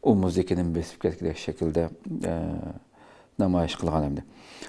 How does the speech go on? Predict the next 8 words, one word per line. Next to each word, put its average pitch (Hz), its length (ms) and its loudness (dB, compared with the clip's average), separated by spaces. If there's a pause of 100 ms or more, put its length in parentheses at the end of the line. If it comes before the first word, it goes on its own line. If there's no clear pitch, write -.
(120)
Amerikadagi 113 600 8 (200)
Uyg'urlar 98 320 4
bo'lsa, 92 240 2
Amerika 92 320 0
Uyg'ur 90 260 0
birlashmasiniki, 85 840 -2 (720)
e, 98 60 2 (140)
va 92 120 8